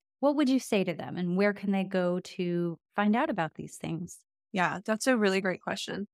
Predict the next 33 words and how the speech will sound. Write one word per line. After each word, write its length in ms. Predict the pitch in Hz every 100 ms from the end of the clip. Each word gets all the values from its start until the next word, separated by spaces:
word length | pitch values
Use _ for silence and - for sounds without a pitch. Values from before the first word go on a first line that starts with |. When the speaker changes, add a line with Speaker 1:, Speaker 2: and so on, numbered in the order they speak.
| _ -
Speaker 2:
This 160 | 277
is 140 | 359 359
inspiring 720 | 349 - 226 220 254 311 311
to 140 | 247
me 220 | 196 190
because 680 | 185 185 - 185 190 190 - -
I 120 | 185 196
have 240 | 202 190
been 200 | 190 185
feeling 760 | - 185 185 180 180 175 180 - _ -
like 200 | 190 185
I 80 | 175
wanna 320 | 180 180 214
share 280 | 208 185 185
more 240 | 180 175
of 100 | 202
this, 220 | 240 277 -
but 100 | 208
I 60 |
don't 220 | 202 208
really 200 | - 214
know 180 | 208 180
how. 640 | 180 - 170 180 220 311 320 _ -
I'm 140 | 226
so 400 | 214 - 226 247
passionate 480 | 233 214 208 208 208
about 220 | 180 165
it. 100 | 165
I 120 | 165 170
love 280 | 185 196
it 160 | 185 -
so 240 | - 190
much. 400 | 196 180 147 -